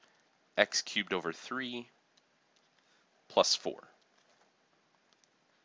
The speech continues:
So to check that, we can take the derivative of this function, which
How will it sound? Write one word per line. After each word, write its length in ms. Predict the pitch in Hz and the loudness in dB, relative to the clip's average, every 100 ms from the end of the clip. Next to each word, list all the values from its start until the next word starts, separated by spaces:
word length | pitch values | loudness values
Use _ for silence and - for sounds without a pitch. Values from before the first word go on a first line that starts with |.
| _ - | _ 0
So 180 | - | 4
to 80 | 98 | 4
check 300 | 80 - 110 | 6 6 6
that, 180 | 92 95 | 6 4
we 80 | 90 | 0
can 160 | - | -6
take 180 | - 90 | -4 -2
the 80 | 90 | -2
derivative 520 | 87 87 101 98 87 | -2 2 2 0 -2
of 80 | 82 | -2
this 160 | 82 - | -2 0
function, 440 | 76 76 - 123 - _ _ _ _ _ _ _ _ _ _ _ _ _ _ _ _ _ _ _ _ _ _ _ _ - _ _ _ _ _ _ _ _ - _ _ _ _ _ _ - - _ _ _ - - | -2 -2 -8 -10 -16 _ _ _ _ _ _ _ _ _ _ _ _ _ _ _ _ _ _ _ _ _ _ _ _ -20 _ _ _ _ _ _ _ _ -20 _ _ _ _ _ _ -20 -20 _ _ _ -6 4
which 420 | 92 - - | 4 4 2